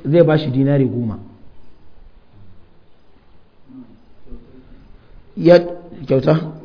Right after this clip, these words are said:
In kyauta ce ba ga, ba ga mutane akan titi ba, ya bai basu ba.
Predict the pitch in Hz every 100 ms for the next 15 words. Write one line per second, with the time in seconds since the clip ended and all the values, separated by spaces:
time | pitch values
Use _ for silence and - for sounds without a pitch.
0 | - - - - - - - - - 160
1 | 156 151 156 151 135 127 131 127 131 131
2 | 131 135 151 143 143 139 139 143 143 139
3 | 143 131 127 139 131 113